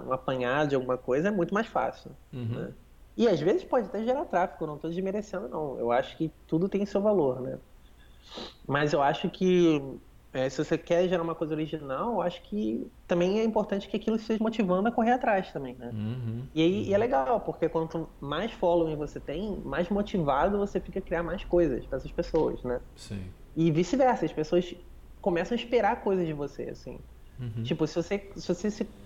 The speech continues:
Speaker 1: coloca ali, por exemplo, um schedule de escrever no seu blog toda semana, as pessoas vão chegar ali naquela semana e vão tá esperando que você tenha algum conteúdo novo, né?
Speaker 2: Uhum.
Speaker 1: E isso acaba te pressionando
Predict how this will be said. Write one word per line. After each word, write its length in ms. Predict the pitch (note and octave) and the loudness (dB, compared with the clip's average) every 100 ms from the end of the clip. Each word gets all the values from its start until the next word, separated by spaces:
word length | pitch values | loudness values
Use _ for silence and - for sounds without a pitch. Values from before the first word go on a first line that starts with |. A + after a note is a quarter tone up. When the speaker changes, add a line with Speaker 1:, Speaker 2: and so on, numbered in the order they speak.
| - - | -18 -8
Speaker 1:
coloca 380 | - E3 F3 F3+ | 2 2 4 4
ali, 160 | D#3 | 4
por 160 | D#3 D#3+ | 2 0
exemplo, 280 | C#3+ C3 D3 | -2 -4 -8
um 20 | |
schedule 440 | A#2 A#2+ C#3 C#3 C3 | -4 0 0 0 -2
de 80 | |
escrever 320 | B2+ B2+ C3+ C#3+ | -4 -2 -2 -2
no 80 | |
seu 160 | D3+ C3 | -2 -2
blog 400 | C3+ C3+ C3 B2 | 2 4 4 2
toda 240 | B2+ D#3 D3 | 2 2 2
semana, 720 | - B2+ C#3+ A#3+ F3+ A#2+ - - - - - - - - - | 0 -2 0 2 2 0 -6 -10 -12 -12 -12 -12 -14 -14 -6
as 140 | E3 - | -4 0
pessoas 320 | F3 F#3+ F#3 | 0 2 2
vão 140 | G3+ | 0
chegar 400 | - C4+ G#3 F#3 | 0 2 4 4
ali 180 | F#3 F3+ | 4 4
naquela 360 | F3+ F3 E3+ E3 | 2 0 -2 -2
semana 380 | - D#3+ D#3+ G3+ | -2 -2 0 0
e 20 | |
vão 180 | G#3 A#3+ | 0 0
tá 100 | A#3+ | 0
esperando 420 | - C#4+ G#3+ A3+ | 2 2 4 2
que 60 | |
você 220 | C4+ - A#3+ | -4 -4 0
tenha 120 | A3+ | 2
algum 140 | A3+ | 2
conteúdo 340 | A#3 A#3+ A#3 C4 | 2 4 4 2
novo, 580 | D4+ F#3+ E3+ B2+ A#2+ - - - | 4 4 4 0 -6 -12 -16 -6
né? 220 | A#2+ B2 | -2 -2
Speaker 2:
Uhum. 120 | C#3 E3 - - - - - | -4 -8 -16 -20 -20 -20 -6
Speaker 1:
E 100 | F#3 | 2
isso 160 | G#3 B3 | 2 2
acaba 240 | A3 G#3+ A#3 | 0 0 0
te 140 | A#3+ | -4
pressionando 680 | - G#3 A#3 - A#3+ G3 | -2 -2 0 -2 -4 -2